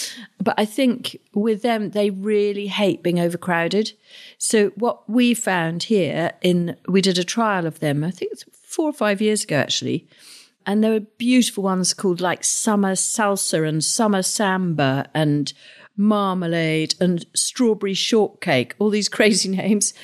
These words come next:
But what we found is that they just,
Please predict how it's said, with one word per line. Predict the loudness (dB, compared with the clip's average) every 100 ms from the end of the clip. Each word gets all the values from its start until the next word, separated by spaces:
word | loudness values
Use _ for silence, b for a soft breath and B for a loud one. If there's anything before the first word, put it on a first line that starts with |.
| B B B -10
But | -4 -2 0
what | -2 0
we | -2
found | 0 0 0 -2 -6 -4
is | 0 0 0
that | -2 -2
they | 0 0
just, | 0 0 0 0 -2 -6